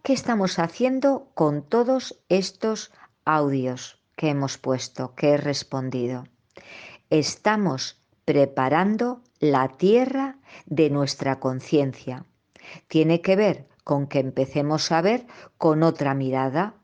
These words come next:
el error, con otras posibilidades, porque ahí construimos la aceptación, el asumir, y desde ahí vamos al espacio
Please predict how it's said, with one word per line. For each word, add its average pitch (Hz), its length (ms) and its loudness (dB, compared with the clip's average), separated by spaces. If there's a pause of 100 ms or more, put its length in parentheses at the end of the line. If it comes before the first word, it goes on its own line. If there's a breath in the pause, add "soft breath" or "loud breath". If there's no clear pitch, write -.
el 143 180 2
error, 135 480 -2 (480 loud breath)
con 170 300 4
otras 185 420 0
posibilidades, 135 1160 -2 (340 loud breath)
porque 143 400 0
ahí 202 460 0 (320)
construimos 156 1040 2
la 147 200 0
aceptación, 135 1040 -2 (300 soft breath)
el 139 240 4
asumir, 143 760 -2 (420 loud breath)
y 185 180 6
desde 160 440 4
ahí 285 400 2 (300)
vamos 247 640 -2 (180)
al 151 180 0
espacio 254 800 -2